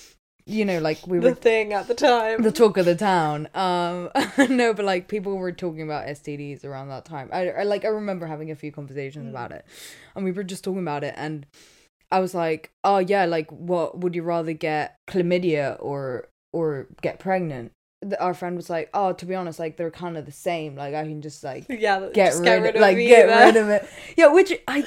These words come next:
Speaker 1: guess it's true, but
Speaker 2: It is true, but I think, I mean,
Speaker 1: Goodness.
Speaker 2: getting rid of chlamydia is a lot less of, like, a moral <laughs> issue than, <laughs> than abortion. Not that I'm, like, you kn-, you know what I mean.
Speaker 1: Yeah.
Speaker 2: Obviously, I'm pro-choice, but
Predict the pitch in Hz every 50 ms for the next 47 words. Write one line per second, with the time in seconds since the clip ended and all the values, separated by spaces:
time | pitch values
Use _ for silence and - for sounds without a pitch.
0 | - - - 320 339 349 - - - 254 - 220 - - - - - 349 359 311
1 | 247 214 185 - 190 175 175 - - - - - 214 202 214 226 220 - - -
2 | 196 190 190 196 - 214 - 226 233 233 220 233 302 320 330 311 - 240 220 196
3 | 185 180 165 160 - 226 208 208 208 214 208 214 208 208 208 202 202 - - -
4 | 208 196 202 196 190 190 190 190 190 190 190 185 - 190 190 190 196 - - -
5 | 202 196 190 185 185 - - - 196 - 202 202 196 - - 220 202 202 196 190
6 | 190 196 196 196 196 190 - 220 202 - - - - - 214 202 202 202 220 240
7 | 233 202 190 202 214 220 - - - - - - - - - - - - _ -
8 | - 285 294 294 269 240 - - - - - - - - 262 247 240 - - -
9 | - - - - - - - 226 220 208 - 208 208 208 220 220 226 190 202 214
10 | 233 233 233 233 202 202 226 220 214 214 208 196 196 190 - - - - _ _
11 | - 233 214 196 180 - - 220 214 233 220 214 196 185 185 190 190 190 190 185
12 | 196 202 190 180 175 170 170 190 190 190 185 202 196 - 202 190 196 190 - 202
13 | 185 190 185 - _ - 220 202 190 - 233